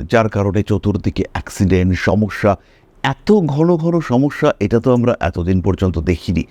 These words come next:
কিন্তু এখন যেন সমস্যাটা টলারেট করা যাচ্ছে না, সমস্যার মাত্রা যেন ক্রমাগত বাড়ছে। এবং যারা বিদেশে রয়েছেন, যারা দেশে রয়েছেন,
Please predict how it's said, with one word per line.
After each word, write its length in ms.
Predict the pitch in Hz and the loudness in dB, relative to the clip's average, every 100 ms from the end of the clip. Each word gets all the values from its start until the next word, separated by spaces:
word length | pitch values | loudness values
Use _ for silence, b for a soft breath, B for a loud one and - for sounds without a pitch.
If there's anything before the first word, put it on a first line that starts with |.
| b b - | b b 0
কিন্তু 180 | 156 165 | 0 2
এখন 320 | 101 - - 208 | 0 -2 0 2
যেন 160 | 202 208 | 2 0
সমস্যাটা 560 | 190 120 127 143 165 175 - | 0 0 0 0 -4 -4 -2
টলারেট 380 | 98 101 117 - | 0 2 0 0
করা 200 | 95 95 | -2 0
যাচ্ছে 300 | 80 - - | -2 -4 -4
না, 100 | 76 - b b | -4 -6 b b
সমস্যার 500 | - 139 139 - 123 | -2 0 0 0 0
মাত্রা 360 | 82 80 - 104 | 2 -2 -2 -2
যেন 160 | 117 151 156 | 0 -2 -2
ক্রমাগত 640 | - 165 170 175 123 104 - | 0 2 2 0 2 0 0
বাড়ছে। 440 | 110 80 80 - 71 - B 113 | 0 0 -2 -4 -8 -10 B -6
এবং 160 | 135 151 139 | 0 2 4
যারা 200 | 117 104 | 4 2
বিদেশে 440 | 92 95 101 - | 0 0 0 0
রয়েছেন, 340 | 92 90 - 95 92 | -2 -2 0 0 2
যারা 180 | 87 | 2
দেশে 320 | 80 92 - 110 | 0 -2 -2 0
রয়েছেন, 320 | 95 90 104 | -2 0 -2